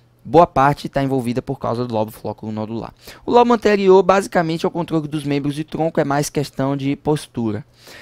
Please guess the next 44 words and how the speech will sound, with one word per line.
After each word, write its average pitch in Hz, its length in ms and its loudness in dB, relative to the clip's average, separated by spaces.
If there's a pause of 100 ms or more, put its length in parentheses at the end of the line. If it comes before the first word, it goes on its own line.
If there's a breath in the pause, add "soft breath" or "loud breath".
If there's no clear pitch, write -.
(240 loud breath)
E 247 140 -2
o 262 60 -2
lobo 170 260 6
posterior, 143 800 0 (340 soft breath)
ele 151 160 0
é 170 40 0
envolvido 147 500 0
com - 100 -16
funções 123 560 -6
não 135 140 -4
motoras 120 560 -6
que - 140 -12
não 160 180 -6
são 135 240 -10
tão 139 260 -6
elucidadas, 113 800 -8
então - 200 -10
não 139 120 -8
vem 120 140 -6
ao 113 80 -8
caso 110 240 -4
a - 20 -10
gente 117 300 -12
detalhar 113 640 -2
quais 139 220 -4
são - 120 -10
as 123 120 -8
funções 123 340 -10
não 123 100 -6
motoras, 131 440 -10
mas 107 260 -8 (380 soft breath)
tem 196 160 2
funções 147 340 -4
não 120 80 -4
motoras 120 500 -6 (240)
e 240 280 2 (280 loud breath)
no 180 140 2
planejamento 180 640 2
do 160 60 -4
movimento. 156 440 -2
Lembra 160 240 -2
que - 80 -8
o 156 40 -6
movimento, 135 600 -2